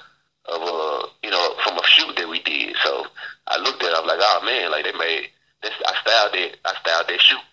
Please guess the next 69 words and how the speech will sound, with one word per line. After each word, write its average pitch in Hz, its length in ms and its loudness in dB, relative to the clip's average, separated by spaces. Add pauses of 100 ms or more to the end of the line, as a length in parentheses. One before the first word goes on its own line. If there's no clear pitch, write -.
(140)
you 90 60 -16
know, 82 260 -6
that 82 120 -4
they 82 100 -4
got 76 160 -2
that 82 160 -4
picture - 260 2
from. 64 240 -6 (540)
So, 78 180 -2
um, 78 480 -2
you 90 60 -6
know, 82 100 -2
they 87 160 0
brought 92 220 2
it 90 120 0
out. 90 320 2 (280)
He 90 100 -10
was 85 140 -6
taking 95 320 0
pictures 92 300 -2
and 90 140 -4
stuff. 85 360 -4
Like, 76 240 -2
uh, 80 400 -2 (320)
I 95 160 -2
had, 85 160 2
uh, 73 320 -4 (240)
heard 95 160 0
one, 95 240 -4
I 90 160 -2
had 87 160 -2
seen 101 140 -2
one 87 100 -2
of 85 80 0
the 85 80 -2
girls, 87 400 -2
you - 400 -16
know, 85 80 -4
point 95 240 0
out 92 140 0
the 87 60 -6
jacket 95 340 0
that 87 100 -6
he 90 80 -4
had 92 240 0
on, 87 240 -2
'cause 98 160 -2
which 92 160 0
I 85 80 4
had 90 200 0
made, 107 440 0
you - 60 -20
know. 78 240 -2
So 82 240 -4 (360)
I 92 140 2
was 92 80 -4
looking - 220 -2
at 104 100 -4
that 107 160 2
and 92 40 2
I 90 60 2
was 85 80 -2
like, 85 140 0
"Oh 92 160 4
yeah, 92 160 -2
that's 92 160 -4
pretty 87 260 -4
dope." 92 280 0
They - 100 -6